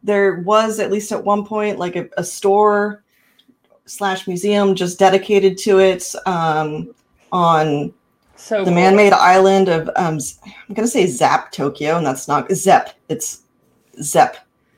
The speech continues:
Speaker 1: Tokyo or something like that. It's this little island kinda in the Yokohama area. God, I'm bad with maps. But, um, you could go there, and there's actually a pretty, a pretty funny video of Guillermo, Guillermo del Toro going there because he's a big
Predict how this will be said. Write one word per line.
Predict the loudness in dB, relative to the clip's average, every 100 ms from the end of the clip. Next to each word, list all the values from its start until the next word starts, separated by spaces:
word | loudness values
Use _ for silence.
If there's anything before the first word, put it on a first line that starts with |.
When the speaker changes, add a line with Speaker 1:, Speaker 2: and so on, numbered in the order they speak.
| _ _ _ -10
Speaker 1:
Tokyo | -10 -6 -6
or | -6
something | -8 -6
like | -6 -4
that. | -2 -2
It's | -4 -8
this | -8
little | -2 0 0 -6 _ -10 -2
island | 0 0
kinda | 0 -2
in | -2 0 0 -2 -6 _ _ _
the | -4 -4 -4 -14 _ _ _ _
Yokohama | -6 -4 -2 0 0 0 -4 -4
area. | 0 0 0 -2
God, | 0 2
I'm | 2 -2 -4
bad | -2 -2
with | -2
maps. | -2 -2 -4 -8 -16 -20 0
But, | 4 6 6
um, | 4 4 -2 -8 _ _ _
you | -6
could | -2 2
go | 2
there, | 4 4 4
and | 0
there's | 0
actually | 0 0 -2
a | -2
pretty, | -4 -6 -6 -6 -10 -14
a | -14
pretty | -10 -8
funny | -6 -8
video | -8 -6 -4 -4
of | -2 -2 -2 -2
Guillermo, | 0 2 2 0 _ _ _ _
Guillermo | -4 -2
del | 0 -2
Toro | 0 2 2 0 -4 _ _ -2
going | 0 0 -2
there | -4 -6 -8
because | -12 -12
he's | -8 -8 -6
a |
big | -4 -4 -6